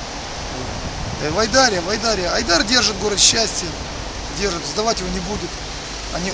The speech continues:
очень здорово укрепились. Слава богу, дали им немножко техники, немножко. Вот, потому что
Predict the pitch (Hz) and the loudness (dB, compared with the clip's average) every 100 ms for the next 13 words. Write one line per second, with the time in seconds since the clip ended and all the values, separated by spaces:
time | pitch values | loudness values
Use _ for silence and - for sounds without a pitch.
0 | 214 214 202 165 - 190 180 - - - | 2 4 4 2 -2 -2 -2 -4 -8 -8
1 | - 202 262 247 220 - - - - - | -6 -4 -2 -2 2 0 0 -10 -10 -10
2 | - - - - 240 226 208 196 180 220 | -8 -2 0 4 2 2 0 0 2 2
3 | 202 190 190 170 175 - 220 190 180 175 | 0 -2 2 2 2 2 2 -2 -4 -6
4 | 151 - - - - - - - 147 175 | -6 -8 -8 -8 -8 -8 -8 -8 -2 0
5 | 196 175 156 - 131 - - - - - | 0 0 0 0 -4 -8 -10 -10 -10 -6
6 | - 156 156 143 147 190 185 | -6 -4 -4 -4 -4 -4 -4